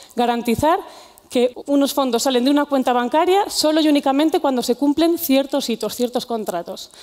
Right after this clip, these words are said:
Como os podréis imaginar, los bancos están invirtiendo millones están en esta tecnología. Sin embargo, es que no se me ocurre un sector para el que la trazabilidad del dinero sea más importante que el sector social,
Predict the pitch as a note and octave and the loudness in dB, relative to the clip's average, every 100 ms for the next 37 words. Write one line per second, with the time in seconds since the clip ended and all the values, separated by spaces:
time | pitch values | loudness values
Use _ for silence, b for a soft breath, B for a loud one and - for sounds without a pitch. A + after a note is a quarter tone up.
0 | B B B3 A#3 - A#3+ C4 C#4+ C4+ C4+ | B B -2 -2 0 0 2 0 0 0
1 | C4+ D#4 - B B G#3 G3 B3 C4 C4 | 0 0 -4 B B -6 -2 -2 0 0
2 | C4+ C#4+ C#4 A#3+ A#3 C#4+ D4+ C#4+ A#3+ A3+ | 0 0 0 0 0 0 0 0 0 0
3 | D4 B3 G3 A#3+ A#3 B3 A#3 - A#3 G#3+ | 0 0 -2 -4 -4 -4 -4 -2 -4 -4
4 | G#3 G3+ A3 G#3+ G3 B B B B3 A#3+ | -4 -4 -2 -2 -2 B B B -2 0
5 | A#3+ C4+ D#4 E4 F#4+ - B B - D4 | 2 0 2 0 -2 -6 B B -4 -2
6 | D4+ D4 D#4 D#4+ D4+ B3+ A#3 B3+ D4+ E4 | 0 0 2 0 0 -2 0 0 2 -2
7 | - B3+ A3 G3+ A#3 A3+ A#3+ A#3 A#3 A3 | -2 0 -2 0 -2 0 0 0 0 -2
8 | B3 A3+ B3+ C#4 D4 C#4 B3 A3 - C4 | 0 2 4 4 2 2 2 -2 0 0
9 | A3+ - - B3 C#4 D#4 C#4 - C#4+ E4 | 0 -4 -2 -2 0 0 0 -2 -2 -2
10 | D#4 - A#3 B3+ C4 C4 G3+ C#4+ | -2 -4 -4 -4 -2 -4 0 -2